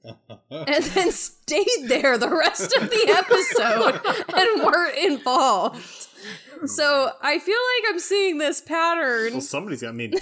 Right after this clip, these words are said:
Speaker 1: <laughs> where Van Helsing just ends up as the babysitter.
Speaker 2: <laughs> I don't think we're done with Page yet, so it's not like we,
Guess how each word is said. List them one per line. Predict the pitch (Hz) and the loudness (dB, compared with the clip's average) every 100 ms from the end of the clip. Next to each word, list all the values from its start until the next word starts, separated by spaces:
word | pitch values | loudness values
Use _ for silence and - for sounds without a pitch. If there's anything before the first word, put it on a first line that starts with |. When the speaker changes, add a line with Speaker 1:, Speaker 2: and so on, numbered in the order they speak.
| - | -4
Speaker 1:
<laughs> | - - | -16 -6
where | 381 349 370 330 302 | -4 0 0 0 0
Van | 415 440 | -2 0
Helsing | 349 427 - 392 381 | 0 0 -2 -2 -2
just | 277 339 269 | -2 -4 -6
ends | 240 285 | -4 -4
up | 262 262 | -4 -6
as | 277 | -8
the | 226 | -8
babysitter. | 196 214 240 214 214 - 170 - - 381 - 320 - 320 339 302 285 - - - - | -8 -8 -8 -10 -8 -10 -8 -6 -4 -6 0 0 2 0 -2 -2 -4 -4 -8 -8 -10
Speaker 2:
<laughs> | - | -6
I | 147 | -2
don't | 185 202 | -2 -2
think | 262 | -4
we're | 214 185 | -2 -2
done | 139 165 202 143 | 0 -2 -2 -2
with | 123 - | -4 -6
Page | - 175 139 | -8 -8 -6
yet, | 107 98 | -8 -8
so | 117 120 | -8 -8
it's | - | -10
not | 147 | -10
like | 147 | -10
we, | 120 | -12